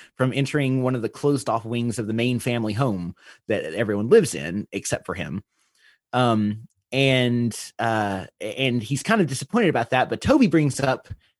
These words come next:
the first home, which here we go for another of the Dark Shadows parallels. In Dark Shadows, there was the main house, Collinwood, and there was mul-, there were multiple wings from when the family was supposed to be bigger, but because it's smaller, they've closed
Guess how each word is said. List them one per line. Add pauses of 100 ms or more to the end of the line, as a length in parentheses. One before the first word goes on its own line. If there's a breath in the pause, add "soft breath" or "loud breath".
(160)
the
first
home, (480)
which
here
we
go
for
another
of
the
Dark
Shadows
parallels. (840)
In
Dark
Shadows, (400 loud breath)
there
was
the
main
house,
Collinwood, (400 soft breath)
and
there
was
mul-,
there
were
multiple
wings
from
when
the
family
was
supposed
to
be
bigger,
but
because
it's
smaller,
they've
closed